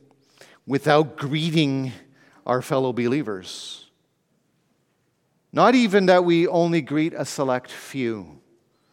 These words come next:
as we exercise our cliquish tendencies. No, the church is something we all do together. And we do that very consciously and very intentionally,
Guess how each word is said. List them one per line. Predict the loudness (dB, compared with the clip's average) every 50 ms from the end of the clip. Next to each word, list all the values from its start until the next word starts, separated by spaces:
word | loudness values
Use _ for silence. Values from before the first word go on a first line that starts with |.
| _ _ _ _ _ _ _ _ _ _ _ _ _ _ _ _ _ _ _ _ _ _ _ _ _ _
as | -10 -10 -10 -8 -6
we | -6 -4 -4 -4 -6 -10 -12 _ _ _ -2
exercise | -2 -2 -2 -2 -2 -4 -4 -2 0 0 0 0 0 -2
our | -4 -6
cliquish | -6 -6 -2 -2 -2 0 -2 -4 -8 -8 -8
tendencies. | -6 -6 -6 -6 -6 -10 -12 -14 -16 -18 -20 -20 -20 -20 -20 -20 _ _ _ _ _ _ _ _ _ _ _ _ _ _ _ _ _ _ _ _ -2
No, | 2 4 6 6 6
the | 6 4
church | 2 0 -2 0 2 2 2 2 -2
is | -6 -6
something | -4 0 0 0 0 0 -2 -4 -2 -2
we | -2 -2 -4
all | -4 -2 -2 0 2 2 2 0
do | -2 -2 -4 -6 -6
together. | -6 -8 -8 -6 -4 -4 -4 -4 -6 -10 -12 -14 -18 -20 _ _ _ _ _ _ _ _ _ _ _ _ _ _ _ _ _ _ _ -10
And | -6 -4
we | -4 -2
do | 0 2
that | 4 4 4
very | 4 2 0 0
consciously | -2 -6 -4 0 0 0 0 0 -4 -6 -10 -10 -10 -10 -10 -8 -8 -8 -10 -16 _ _ _ -20 -20 -20 _ _
and | -8 -6 -4 -2
very | 0 0 2 2 0
intentionally, | -2 -2 -4 -6 -4 -2 0 0 -2 -2 -4 -6 -4 -4 -6 -6